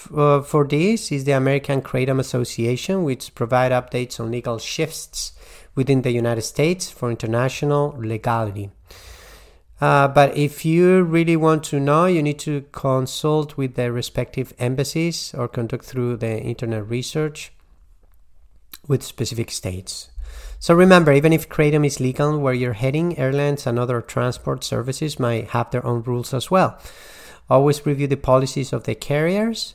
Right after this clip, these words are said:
so you'll be using to ensure you're not violating their terms of service. When you are planning to travel with Kratom, being well informed about the current legal status is not just helpful, it's just essential.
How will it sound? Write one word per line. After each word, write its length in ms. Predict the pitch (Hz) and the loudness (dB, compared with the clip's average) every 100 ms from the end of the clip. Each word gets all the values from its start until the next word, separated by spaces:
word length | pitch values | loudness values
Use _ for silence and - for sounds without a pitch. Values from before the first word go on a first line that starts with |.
| 151 - | -18 -18
so 240 | - 123 | -6 -4
you'll 240 | 120 127 | -2 -2
be 120 | 123 127 | -2 -2
using 560 | 127 135 - 147 147 | 0 -2 -2 -2 -2
to 420 | 139 139 127 120 120 | -4 -8 -6 -6 -8
ensure 320 | 117 - 165 | -10 -6 -6
you're 180 | 170 139 | -4 -4
not 280 | 127 139 120 | -4 -6 -4
violating 800 | 123 139 139 131 131 135 127 | -4 -2 -2 0 0 0 0
their 100 | 117 | -2
terms 380 | 107 - 107 - | -2 -2 -4 -4
of 100 | 98 | -10
service. 540 | - 101 92 85 - - - - - - - - - - | -8 -6 -8 -12 -16 -20 -20 -20 -20 -20 -20 -20 -20 0
When 240 | 143 143 | 4 4
you 300 | 147 185 214 | 4 4 8
are 120 | 220 208 | 8 6
planning 400 | - 165 170 165 | 4 2 2 0
to 160 | 160 139 | -4 -6
travel 440 | - 131 127 135 | 2 4 4 2
with 200 | 127 117 | -2 -4
Kratom, 540 | - 127 139 185 208 - - | -2 0 2 2 -2 -8 -8
being 260 | 135 151 147 | 0 2 2
well 180 | 131 143 | 2 2
informed 560 | 160 - 131 127 139 | 0 0 0 0 -2
about 180 | 131 123 | -2 -2
the 60 | - | -4
current 300 | - 131 131 | -2 0 0
legal 220 | 131 139 | 0 -2
status 480 | - 117 117 117 - | -2 -2 -2 -2 -6
is 140 | - | -4
not 100 | 127 | -4
just 220 | - 131 | -4 -4
helpful, 460 | - 120 - 98 95 | -2 -2 -4 -8 -6
it's 240 | 110 - | -6 -6
just 180 | - 110 | -6 -4
essential. 500 | 117 - 95 - - | -4 -4 -4 -6 -10